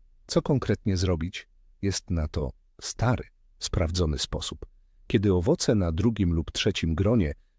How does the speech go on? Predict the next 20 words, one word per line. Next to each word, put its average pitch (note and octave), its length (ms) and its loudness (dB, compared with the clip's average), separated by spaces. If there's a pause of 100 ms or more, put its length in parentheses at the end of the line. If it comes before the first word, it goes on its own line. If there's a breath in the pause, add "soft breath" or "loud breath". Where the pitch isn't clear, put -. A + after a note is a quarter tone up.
już E2 180 0
dobrze E2 380 0
nabrzmiały, D#2 680 0 (360)
ostrożnie B2+ 580 0
chwyćcie - 520 -2
główną G2 360 2
łodygę E2 500 0
rośliny F#2+ 500 0 (340)
tuż - 260 2
pod - 280 -2
tymi E2+ 340 2
gronami D#2+ 560 0 (400)
i F#2+ 80 0
lekko, F2+ 720 0
bardzo G#2 500 0
delikatnie E2+ 680 -2 (340)
obróćcie G2+ 560 0
ją D#2+ 200 0
wokół D#2+ 380 -2
osi F#2 420 -2